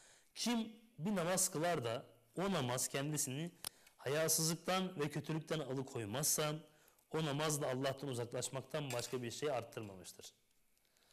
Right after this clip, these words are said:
Evet, şimdi insan bakıyorsun namazı ne kılıyor ama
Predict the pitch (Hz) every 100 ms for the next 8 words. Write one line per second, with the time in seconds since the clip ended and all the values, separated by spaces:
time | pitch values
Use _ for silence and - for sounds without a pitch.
0 | _ - 117 87 - 208 214 180 190 175
1 | 147 - - 120 113 117 113 139 151 143
2 | 143 143 - - _ _ _ _ _ -
3 | 113 143 160